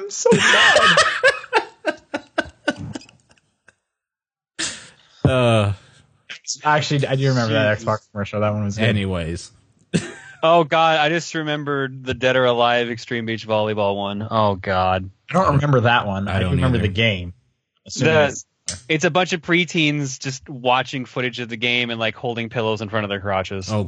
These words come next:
Speaker 2: God. Great.
Speaker 1: It sounds about, it sounds about right.
Speaker 3: And I remember the Dead or Alive three one literally had the line, "I like the game 'cause she kicks high."
Speaker 2: Okay.
Speaker 3: Yeah. They, they knew what they were
Speaker 1: Thanks.
Speaker 3: marketing on with that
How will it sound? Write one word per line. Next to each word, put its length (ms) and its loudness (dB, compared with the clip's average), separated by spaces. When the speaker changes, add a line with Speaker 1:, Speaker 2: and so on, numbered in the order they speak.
Speaker 2:
God. 420 -6
Great. 220 -4
Speaker 1:
It 80 -18
sounds 260 2
about, 140 0
it 80 -16
sounds 160 -2
about 180 0
right. 280 0
Speaker 3:
And 180 2
I 60 2
remember 240 2
the 80 2
Dead 160 2
or 60 4
Alive 280 2
three 320 -6
one 240 -2
literally 540 0
had 240 -2
the 100 0
line, 460 -2
"I 160 0
like 240 0
the 100 -6
game 260 -4
'cause 200 -6
she 160 -10
kicks 300 -6
high." 360 -4
Speaker 2:
Okay. 380 2
Speaker 3:
Yeah. 380 4
They, 220 2
they 180 2
knew 220 2
what 140 0
they 80 0
were 80 0
Speaker 1:
Thanks. 60 -2
Speaker 3:
marketing 340 0
on 200 -4
with 120 -8
that 200 -2